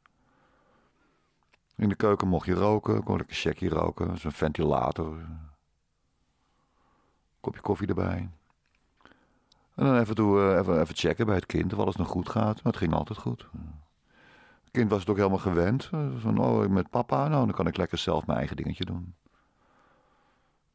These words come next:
Dus ik kon een beetje kruipen natuurlijk. En uiteindelijk ging ze lopen. En dan vroeg ik, "Wanneer heb je zin om te tekenen?" Weet je, was ze iets ouder, "Wil je wat tekenen?" Dus, "Ja, vind ik wel leuk, ik wil tekenen." Ik zei, "Nou, is goed, meid."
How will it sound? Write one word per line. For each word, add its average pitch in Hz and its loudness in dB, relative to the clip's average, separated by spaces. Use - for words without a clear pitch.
Dus 127 -10
ik - -12
kon 120 2
een 113 4
beetje 104 0
kruipen 92 2
natuurlijk. 90 -6
En 107 -6
uiteindelijk - -2
ging 101 -6
ze 117 -2
lopen. 90 0
En - -4
dan 85 -4
vroeg 113 2
ik, 120 -4
"Wanneer 110 2
heb - -14
je 92 -4
zin 101 2
om 87 2
te - -10
tekenen?" 143 2
Weet 156 0
je, 156 -2
was 151 -2
ze - -4
iets - -4
ouder, 107 0
"Wil 143 -2
je 139 0
wat 139 -2
tekenen?" 170 0
Dus, 185 -2
"Ja, 262 0
vind - -4
ik 78 -2
wel 104 -2
leuk, 226 -2
ik - -20
wil - -6
tekenen." 120 -4
Ik 71 -10
zei, 76 -6
"Nou, 57 -2
is - -8
goed, 147 -6
meid." - -6